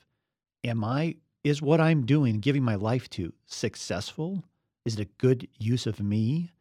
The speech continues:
Um, so we, we kind of have to wrestle with this whole idea. And when we slow down and pay attention to it like we are right now, we figure out, "Huh, I don't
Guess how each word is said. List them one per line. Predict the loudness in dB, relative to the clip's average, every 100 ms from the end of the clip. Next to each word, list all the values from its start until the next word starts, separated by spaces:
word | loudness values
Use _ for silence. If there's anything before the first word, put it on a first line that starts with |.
| _ _ _ _ _ _
Um, | 0 0 0 -4 -12
so | _ 0 2
we, | 0 -2
we | -4
kind | 0 0 2
of |
have | 2 2
to | 0
wrestle | 2 0 0 -2 0
with | -2 -2
this | -4 -6
whole | 0 2 2
idea. | 0 0 2 2 -2 _ _ _ _ -2
And | -2 -2 _ _
when | 0
we | 2
slow | 2 4 4
down | 4 0
and | 0
pay | -2
attention | 0 -2 -2 -4
to | -4
it |
like | -4 -2
we | 0
are | 0
right | 0 -2
now, | -2 -2
we | -2 -4 -8 _ _
figure | -2 0 0
out, | 0 -4 -6 _
"Huh, | -4 -4 -6 -14 _ _ _ _ _ _ _ _ _ _ _ _
I | -8 -4
don't | -2 -4